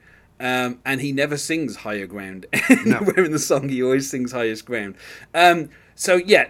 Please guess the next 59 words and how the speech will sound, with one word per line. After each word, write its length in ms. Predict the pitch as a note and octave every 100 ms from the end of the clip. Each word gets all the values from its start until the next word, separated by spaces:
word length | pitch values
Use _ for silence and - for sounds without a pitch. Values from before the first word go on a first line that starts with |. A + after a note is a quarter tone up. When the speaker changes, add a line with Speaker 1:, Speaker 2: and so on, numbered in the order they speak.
| F#3
Speaker 1:
like, 260 | E3+ D#3+
the, 100 | D#3+
just 340 | D3+ C#3+ E3+ E3+
this 180 | E3 C#3+
idea 460 | E3+ C#3+ D#3+ D#3 D3
of, 180 | C#3
like, 360 | C3+ B2+ B2 -
you 120 | C#3
know, 200 | B2+ G#2+
he, 180 | G#2 - -
he's 240 | B2+ A#2+
glad. 520 | - A#2+ A2+ G2+ F#2 -
And 120 | D#3+
again, 240 | E3 F3+
this 160 | D#3 D#3
is, 60 | D#3+
I 40 |
think, 200 | D3+ D3
one 120 | D3
of 60 | C#3
the 60 | B2
things 200 | C3+ B2
why 120 | A2+
people 240 | C3+ A#2+
confuse 400 | A#2+ A2+ B2 A2+
it 100 | A2+
with, 220 | A2 G#2 A2
with 140 | A2
the 100 | G#2+
idea 280 | G#2 A2 G#2
that 140 | G#2
maybe 280 | G#2+ G2 G2+
he, 200 | G#2 G2+
he, 100 | G#2+
this 240 | G2+ A2 -
was 80 | G2+
something 300 | G#2 G#2 G2+
that 80 |
he, 160 | G2+ G2+ - -
he 80 | G#2
kind 180 | A2
of 80 | G2
came 220 | - G2+
out 80 | G2
of 60 | F2+
his 100 | F#2+
coma 320 | - G#2 F#2+
and 140 | F2+
wrote 180 | F#2 F2
about, 260 | F#2 F2+ D#2
like, 120 | F2+ _
being 300 | G#2+ G2+ F#2+
glad. 420 | G2+ G2+ F#2+ E2+ - - - - _
Um, 360 | A2 G#2 G#2 G#2
and 160 | B2 A#2+
it's, 220 | A2+ - -
it's, 240 | B2+ - - B2+
you 160 | A#2+ G#2+
know, 140 | F#2